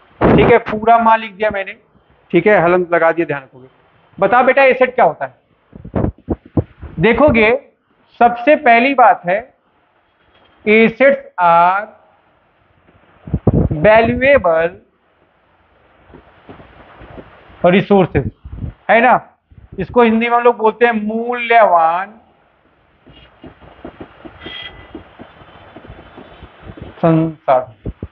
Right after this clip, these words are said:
ठीक, तो assets are valuable resource। आज की date में अगर आप चाहो एक scooter खरीदो, टूटा फूटा पुराना,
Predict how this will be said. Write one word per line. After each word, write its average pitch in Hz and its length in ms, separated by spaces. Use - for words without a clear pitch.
ठीक, - 360
तो - 160
assets 254 420
are 285 140
valuable 247 280
resource। 160 380
आज 254 260
की 277 60
date 277 180
में 277 140
अगर 269 160
आप 220 320
चाहो 233 240
एक 269 140
scooter 240 440
खरीदो, 185 300
टूटा 233 200
फूटा 233 240
पुराना, 180 460